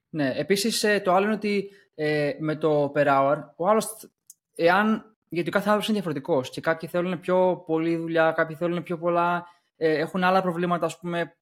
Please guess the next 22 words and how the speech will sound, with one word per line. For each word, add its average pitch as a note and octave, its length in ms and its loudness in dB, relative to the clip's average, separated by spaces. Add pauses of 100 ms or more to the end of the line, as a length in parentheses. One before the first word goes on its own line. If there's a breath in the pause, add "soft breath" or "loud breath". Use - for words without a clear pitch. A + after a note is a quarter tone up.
(240)
που E3+ 100 -10
τους E3 80 -10
εμποδίζουν D#3+ 480 -4
να F3 100 -2
πάρουν E3 140 -2
το F3 60 -2
αποτέλεσμα. D#3+ 520 -2 (460 soft breath)
Ε, D3+ 360 0
εάν F#3 220 2
πληρώνεις G#3 360 -4
per F3 120 2
hour C#3 400 2 (400)
και D3+ 200 2
σου D3 180 -6
πάρει F3 540 0 (1000)
πιο E3+ 180 -4
πολύ E3+ 220 0
καιρό E3+ 280 2
να D#3+ 140 -2
πάρεις D#3 180 0
το E3+ 80 -6
αποτέλεσμα, C#3+ 640 -2